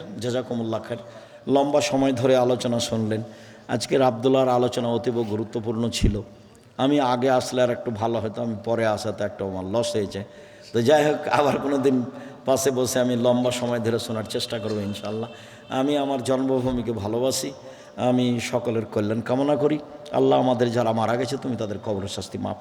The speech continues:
করো। কসিমউদ্দিন মাস্টার সহ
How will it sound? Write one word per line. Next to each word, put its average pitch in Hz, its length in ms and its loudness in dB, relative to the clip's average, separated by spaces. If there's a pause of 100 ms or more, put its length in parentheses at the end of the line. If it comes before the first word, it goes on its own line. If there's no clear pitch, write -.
করো। - 200 -10 (1120)
কসিমউদ্দিন 151 520 -2
মাস্টার 147 340 -2
সহ 139 340 -2